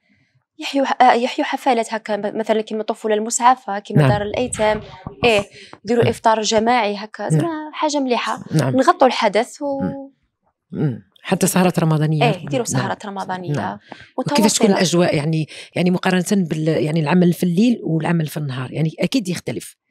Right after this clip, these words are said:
Speaker 1: في النهار شوية تعب، وفي الليل، آه، يعني الحالة تحيا شوية.
Speaker 2: بعد الإفطار،
Speaker 1: إيه،
Speaker 2: يعني ت-،
Speaker 1: أكيد.
Speaker 2: نعم. <laughs> طيب نروح ل-، ل-، رشا. رشا بنوالة، آه، نعم، تغريداتكم،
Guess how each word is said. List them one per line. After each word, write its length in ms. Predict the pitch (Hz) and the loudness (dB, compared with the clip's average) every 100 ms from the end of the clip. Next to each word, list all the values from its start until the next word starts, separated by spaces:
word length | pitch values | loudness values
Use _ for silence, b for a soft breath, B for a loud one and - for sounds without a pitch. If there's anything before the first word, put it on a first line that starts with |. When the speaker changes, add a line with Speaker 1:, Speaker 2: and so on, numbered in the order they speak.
| - | -4
Speaker 1:
في 120 | 240 277 | -2 0
النهار 260 | 254 247 | 0 0
شوية 380 | 226 - 294 240 | -2 -4 -2 -2
تعب، 300 | 214 254 277 | -2 -4 -4
وفي 200 | 294 320 | -6 -6
الليل، 280 | 294 320 311 | -4 -4 -4
آه، 580 | 311 294 285 285 285 294 | -6 -8 -12 -14 -12 -10
يعني 320 | 269 277 302 _ _ _ - | -8 -10 -12 _ _ _ -8
الحالة 240 | - 320 | -2 -2
تحيا 280 | 269 - 208 | -2 -4 -6
شوية. 260 | - 180 - | -8 -12 -2
Speaker 2:
بعد 140 | 160 170 | 2 2
الإفطار، 360 | 165 - 196 | 2 0 2
Speaker 1:
إيه، 60 | 175 | 4
Speaker 2:
يعني 180 | 170 165 | 4 0
ت-، 120 | - | 0
Speaker 1:
أكيد. 200 | 147 139 | -2 -2
Speaker 2:
نعم. 160 | 127 104 _ | -2 -6 _
<laughs> 800 | 349 147 - - - - - - | -4 -2 0 -2 -4 -12 -12 -8
طيب 140 | 202 156 | -6 -6
نروح 260 | 185 - | -8 -6
ل-، 120 | 185 156 | -6 -6
ل-، 840 | 143 98 131 - - 92 127 92 147 | -8 -8 -10 -14 -18 -18 -16 -14 -12
رشا. 340 | 156 190 247 B B B | -10 -8 -8 B B B
رشا 340 | 160 190 202 185 | 2 4 4 4
بنوالة، 400 | 170 185 180 220 | 6 6 6 4
آه، 600 | 247 180 175 165 156 131 | 4 4 4 4 2 0
نعم، 280 | 147 160 151 | -2 -2 -4
تغريداتكم، 720 | 202 175 175 175 - 180 | -4 -2 -2 -4 -4 -6